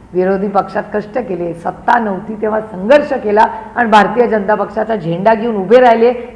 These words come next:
संघर्ष केला, ते भारतीय जनता पक्षाचे कार्यकर्ते, नेते गेले कुठे?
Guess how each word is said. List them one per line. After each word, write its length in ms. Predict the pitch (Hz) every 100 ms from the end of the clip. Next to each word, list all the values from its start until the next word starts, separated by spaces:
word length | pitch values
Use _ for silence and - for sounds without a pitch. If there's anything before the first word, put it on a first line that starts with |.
| -
संघर्ष 400 | 196 220 269 269
केला, 340 | 214 190 180 - - - -
ते 80 | 262
भारतीय 380 | 240 226 285
जनता 260 | 240 240 247
पक्षाचे 400 | 240 - 247 262
कार्यकर्ते, 680 | - 175 202 226 233 208 220
नेते 340 | 208 185 240
गेले 280 | 196 180 269
कुठे? 560 | 269 202 190 165 165